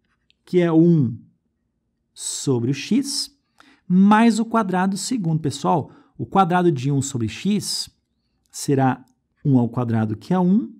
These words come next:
dividido por x elevado ao quadrado, tudo bem? Isso aqui, ele diz que o resultado é o valor três. Pois bem, pessoal, olha só.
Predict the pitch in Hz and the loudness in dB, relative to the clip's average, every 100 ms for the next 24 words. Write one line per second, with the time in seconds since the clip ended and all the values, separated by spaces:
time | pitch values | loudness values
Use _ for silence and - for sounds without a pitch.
0 | _ 175 170 247 269 180 180 175 165 185 | _ -2 2 4 2 0 -2 -4 -4 -6
1 | - - - 139 147 - - - _ _ | -6 -10 -6 -4 -4 -10 -14 -18 _ _
2 | _ _ - 147 135 123 117 117 160 110 | _ _ -6 -4 -2 -4 -4 -6 -8 -8
3 | 101 - _ - 110 107 196 302 - _ | -12 -20 _ -12 -6 0 2 2 -4 _
4 | _ _ _ _ 143 185 - 123 - 190 | _ _ _ _ -2 -2 -2 -8 -4 -2
5 | 180 - _ _ _ 127 120 139 147 139 | -2 -8 _ _ _ -4 -2 -2 -2 -2
6 | 139 135 120 113 120 123 151 156 _ _ | -2 -6 -4 -4 -2 -2 -4 -6 _ _
7 | _ _ _ _ _ _ 139 123 123 113 | _ _ _ _ _ _ -4 -2 -2 -4
8 | 117 - 107 110 - - - - - _ | -4 -10 -10 -10 -12 -18 -16 -16 -20 _
9 | _ _ _ _ _ _ _ - - 160 | _ _ _ _ _ _ _ -20 -2 2
10 | 165 104 104 92 92 - 123 147 - 107 | 2 0 -4 -4 -8 -6 -4 -4 -6 -12